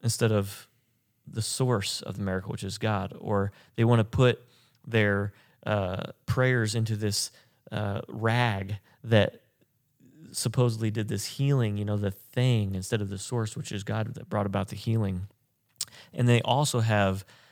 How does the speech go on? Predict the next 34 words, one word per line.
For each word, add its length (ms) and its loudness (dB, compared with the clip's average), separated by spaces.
a 60 -2
ten-, 260 2
humanity 640 2
also 220 -2
has 120 -2
a 40 -6
tendency 540 -4
to 180 -6
elevate 360 -2
the 160 -12
event 720 -2
or 100 -6
the 200 -6
outcome 640 -4
over 260 4
the 120 -2
purpose. 800 -4
And 140 2
so 100 4
I 80 6
was 140 4
just 260 -4
processing 720 0
this, 180 -4
like, 220 -6
so 300 0
church, 260 0
f-, 240 -20
church 240 2
fathers 540 4
and 440 -2
leaders 600 0
are, 300 -4
are 340 -4